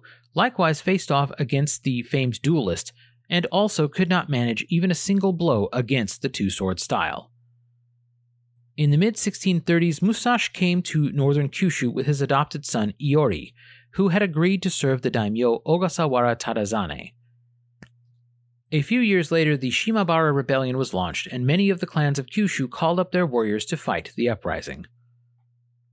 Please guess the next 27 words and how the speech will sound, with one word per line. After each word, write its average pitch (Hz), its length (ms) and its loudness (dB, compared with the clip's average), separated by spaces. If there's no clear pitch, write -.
While 190 220 2
many 220 200 2
warriors 165 400 2
served 135 280 0
with 110 80 -8
distinction 127 500 -2
in 123 60 0
this 120 160 -2
campaign, 196 500 0
Miyamoto 247 420 0
Musashi's 190 540 0
contribution 143 640 -2
was 110 380 0
less 113 240 -2
than 92 160 -4
stellar. 85 460 -4
In 147 120 4
the 165 140 4
only 214 260 2
clear 208 280 0
documented 160 640 0
account 123 420 -2
of - 160 -10
his 127 220 0
serving 120 340 2
in 95 140 -2
battle, 143 360 2